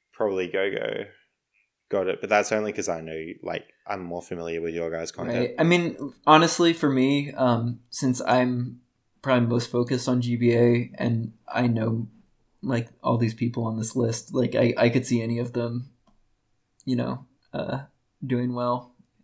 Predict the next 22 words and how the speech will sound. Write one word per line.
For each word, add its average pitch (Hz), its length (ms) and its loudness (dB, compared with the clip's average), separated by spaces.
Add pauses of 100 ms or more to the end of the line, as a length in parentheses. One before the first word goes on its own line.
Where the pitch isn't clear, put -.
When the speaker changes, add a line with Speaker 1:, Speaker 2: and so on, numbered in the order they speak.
Speaker 2:
in 135 80 -2
this 123 160 -2
category. 131 640 -2
So, 131 320 0
Speaker 1:
Mm. 120 240 -14 (280)
Speaker 2:
um, 123 300 2 (120)
whoever 139 320 8
wins 123 220 4
this, 120 320 -2
like, 123 240 0
I - 100 -4
think 120 320 -4 (560)
deserves 120 480 -2
it. 127 300 -4 (120)
I 131 80 -6
don't 120 140 -4
think 120 120 -6
there's 123 140 -4
anyone 123 280 -6
here 123 180 -2
who 123 140 -6
doesn't, 127 460 -6